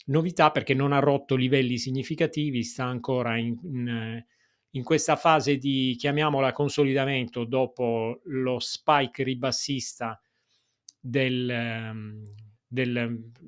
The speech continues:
fine aprile, venticinque ventisei aprile, potrebbe continuare verso le resistenze qui a centottanta, questo è l'E T F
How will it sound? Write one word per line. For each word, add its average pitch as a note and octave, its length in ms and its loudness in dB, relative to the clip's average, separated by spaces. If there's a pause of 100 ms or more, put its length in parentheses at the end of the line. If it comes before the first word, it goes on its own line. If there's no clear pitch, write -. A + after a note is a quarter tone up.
(140)
fine C#3 260 -4
aprile, D3+ 380 2
venticinque B2 600 -2
ventisei B2+ 760 0
aprile, E3 560 0
potrebbe D#3+ 600 4
continuare D3 920 2
verso C3 380 -2
le B2+ 100 0
resistenze A#2+ 800 -4
qui C3 280 -6
a - 100 -12
centottanta, A2+ 960 -8
questo A#2 260 -8
è - 20 -4
l'E A#2 140 -2
T A#2+ 260 -4
F - 240 -12